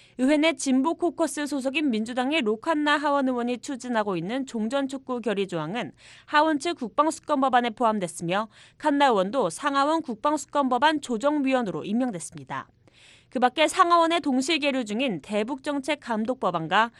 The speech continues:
미한 동맹 지지 결의안, 하원에 계류 중인 푸에블로호 반환 촉구 결의안과 대북 제재 해제 금지 법안 등이 있지만 별다른 관심을 끌지 못하고 있습니다. 브이오에이 뉴스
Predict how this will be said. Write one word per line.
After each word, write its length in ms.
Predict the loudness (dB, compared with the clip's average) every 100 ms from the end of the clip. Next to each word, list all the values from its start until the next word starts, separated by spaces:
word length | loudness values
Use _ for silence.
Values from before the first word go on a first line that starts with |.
| -20 -4
미한 300 | 0 0 0
동맹 420 | -2 0 0 0
지지 280 | -4 -4 -2
결의안, 400 | -2 -4 -6 -8 -20 -20 -2
하원에 360 | 6 8 8
계류 220 | 4 2 0
중인 260 | 0 -2
푸에블로호 680 | -2 -4 -2 0 0 0 -2
반환 400 | -2 -2 0 -2
촉구 340 | -4 -6 -6
결의안과 680 | -2 -2 0 -4 2 2 2 -4
대북 400 | -6 -6 -6 -4
제재 340 | -2 2 0
해제 360 | 0 -2 0 -2
금지 400 | -2 -4 -2 0
법안 240 | 2 2
등이 180 | 0 -2
있지만 400 | -6 -4 -4 -4 -10 -20 _
별다른 480 | -2 0 0 -2 -4
관심을 540 | -4 -6 -4 -4 -4
끌지 260 | -4 -4 -6
못하고 320 | -10 -10 -12
있습니다. 480 | -14 -16 -12 -10 -12 _ _ _ _ _
브이오에이 360 | 2 4 4
뉴스 400 | 2 0 -4 -10